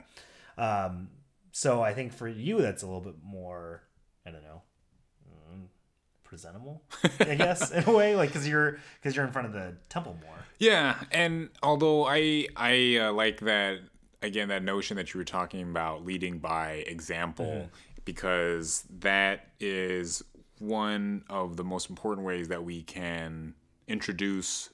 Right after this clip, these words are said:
Speaker 2: Buddhism to others, or at
Speaker 1: Yeah.
Speaker 2: least get them interested about it, because, uh, within our history, starting with the original Buddha, when he
Speaker 1: Mm-hmm.
Speaker 2: was still Prince Siddhartha, when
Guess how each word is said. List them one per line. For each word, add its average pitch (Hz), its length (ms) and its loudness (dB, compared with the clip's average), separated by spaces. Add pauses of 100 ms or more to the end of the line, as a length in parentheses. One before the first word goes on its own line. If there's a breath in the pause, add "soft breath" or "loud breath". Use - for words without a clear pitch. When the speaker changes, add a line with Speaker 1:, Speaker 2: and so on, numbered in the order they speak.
Speaker 2:
Buddhism 127 500 0
to 120 340 -4
others, 120 400 0
or 95 160 0
at 117 60 4
Speaker 1:
Yeah. 147 60 6
Speaker 2:
least 147 160 4
get 101 180 4
them 90 360 0
interested 113 440 0
about 78 340 0
it, 78 180 -6
because, 85 640 -2 (460 loud breath)
uh, 80 340 -4 (100)
within 92 880 0 (500)
our 92 180 -2
history, 87 600 -4
starting 95 440 -2
with 82 240 -4
the 82 400 -8 (100)
original 98 680 0 (100)
Buddha, 73 440 -8 (140)
when 113 280 -4
he 113 80 -4
Speaker 1:
Mm-hmm. 85 80 -4
Speaker 2:
was 80 100 -4
still 87 340 0
Prince 95 300 -6
Siddhartha, 87 720 -2 (600 loud breath)
when 80 520 -6